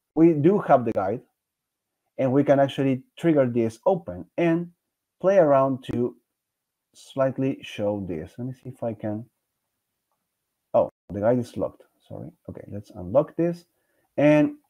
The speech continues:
let's say that our guide should be like this. Let's probably like that. Okay. So if we, this is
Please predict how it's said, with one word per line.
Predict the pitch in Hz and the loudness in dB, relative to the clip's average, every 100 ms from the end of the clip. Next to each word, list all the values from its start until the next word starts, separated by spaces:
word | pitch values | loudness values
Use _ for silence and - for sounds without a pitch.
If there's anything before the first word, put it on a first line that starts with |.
| _ _ _ _ _ - | _ _ _ _ _ -2
let's | 143 147 | -2 -2
say | - 180 175 | 4 8 10
that | 160 151 - | 8 6 6
our | 139 135 135 | 6 8 6
guide | 120 143 151 156 - | 8 8 8 6 -2
should | - 135 117 | -4 -2 0
be | 117 127 123 - _ _ _ | 4 4 4 -2 _ _ _
like | 104 95 92 | -6 -6 -4
this. | 95 131 80 - _ | 0 0 0 -8 _
Let's | 95 92 _ - _ _ _ _ | -16 -16 _ -20 _ _ _ _
probably | 104 98 95 _ 107 | -6 -6 -6 _ -12
like | 92 85 | -10 -8
that. | - - _ _ _ _ _ _ _ - | -10 -12 _ _ _ _ _ _ _ -4
Okay. | 135 170 - _ _ _ _ _ | 0 0 -4 _ _ _ _ _
So | - 175 - | 8 8 8
if | 160 143 | 2 4
we, | 175 | 4
this | 156 180 | 4 2
is | 208 | 0